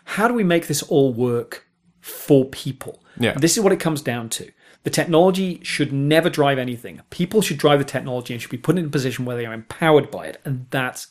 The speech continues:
Speaker 1: it.
Speaker 2: He
Speaker 1: And that, that simple statement makes him dangerous. The film makes a, you know, initially I was like, "Ah, they're gonna try and make this guy look like a, you know, a martyr, like he was the greatest thing ever." And it's like, by the time you get, you get to the end, you're kinda like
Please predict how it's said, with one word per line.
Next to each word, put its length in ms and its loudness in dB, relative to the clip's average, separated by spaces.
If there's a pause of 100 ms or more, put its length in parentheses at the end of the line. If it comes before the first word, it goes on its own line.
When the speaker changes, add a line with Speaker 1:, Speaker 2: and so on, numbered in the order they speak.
(120)
Speaker 1:
it. 220 -14
Speaker 2:
He 420 0
Speaker 1:
And 140 4
that, 200 0 (220)
that 220 4
simple 420 2
statement 600 0 (300)
makes 420 2
him 440 -2
dangerous. 440 -4 (260)
The 80 4
film 320 4
makes 240 4
a, 160 -4
you 100 -6
know, 440 6 (360)
initially 360 4
I 40 8
was 120 2
like, 180 4
"Ah, 240 0
they're 120 4
gonna 180 2
try 220 0
and 120 0
make 160 0
this 140 -6
guy 240 0
look 220 -6
like 180 -6
a, 240 -6 (320)
you 120 6
know, 60 2
a 60 -4
martyr, 800 4
like 180 -2
he 60 -10
was 100 -14
the 60 -20
greatest 420 -8
thing 220 -14
ever." 760 6
And 80 -2
it's 120 -10
like, 120 -6 (560)
by 80 6
the 80 4
time 320 2
you 180 -4
get, 160 2
you 300 2
get 140 4
to 60 -6
the 120 2
end, 120 4
you're 100 2
kinda 200 -2
like 220 0